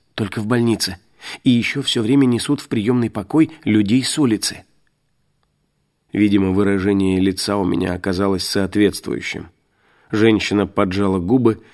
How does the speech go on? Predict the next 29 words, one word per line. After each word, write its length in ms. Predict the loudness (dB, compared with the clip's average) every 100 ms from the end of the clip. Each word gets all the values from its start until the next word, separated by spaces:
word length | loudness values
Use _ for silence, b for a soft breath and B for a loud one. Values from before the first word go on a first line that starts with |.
| b b
горестно 520 | 0 4 4 4 -2
всплеснула 640 | -4 -2 -2 2 2 2 0
руками 480 | -2 -2 0 0 b b b
и 80 | -8
также 420 | -4 -2 -2 -2
тихо 320 | -4 -4 -4 -4
продолжила: 720 | -4 -2 -2 -2 -4 -6 -8 b b b b -6
«И 100 | -4
не 140 | -4
только 400 | -2 -2 -2 -4
пациенты, 800 | -8 -4 -2 -2 -2 -4 -8 -14 _ B B
ещё 380 | -2 0 0 0
несколько 560 | 2 2 0 -2 -2 -2
врачей 380 | -2 -2 0 0
и 160 | 0
сестёр. 540 | -2 -2 0 -2 -2 -8 B B B
Моя 300 | 2 2 2
напарница 640 | -2 -2 -2 0 0 0 0
Алевтина 420 | -2 0 0 0
Фёдоровна, 540 | 0 0 0 -2 -4 B B
царствие 520 | -8 -8 -6 -2 -2
ей 60 | 0
небесное, 540 | 0 0 -2 -2 -6 B -2
так 200 | -2 -2
и 40 |
осталась 540 | -4 -6 -4 -2 -2
в 80 | -2
Сестринской 680 | 0 0 0 2 0 2 0
сидеть. 460 | 0 2 2 2